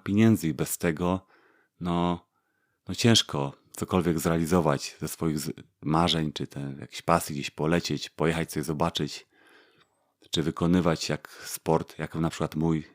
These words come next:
gram w tenisa, to nie dałoby rady pojechać na turniej, bo trzeba zapłacić wpisowe. No, czyli do tego wszystkiego potrzeba pieniędzy.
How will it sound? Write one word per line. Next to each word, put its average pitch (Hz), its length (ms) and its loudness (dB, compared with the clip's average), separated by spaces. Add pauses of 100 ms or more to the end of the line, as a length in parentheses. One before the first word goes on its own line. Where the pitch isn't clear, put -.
(120)
gram 78 240 -4
w - 60 -16
tenisa, 85 500 0 (840)
to 101 120 -6
nie 107 120 0
dałoby 110 380 4
rady 82 320 4 (500)
pojechać 82 340 0
na 80 100 -2
turniej, 90 320 2
bo 90 120 0
trzeba 73 200 -6
zapłacić - 400 -6
wpisowe. 92 600 2 (840)
No, 80 120 -8
czyli - 220 -2
do 98 100 2
tego 98 180 2
wszystkiego 92 380 -2
potrzeba 85 600 -2 (720)
pieniędzy. 90 600 2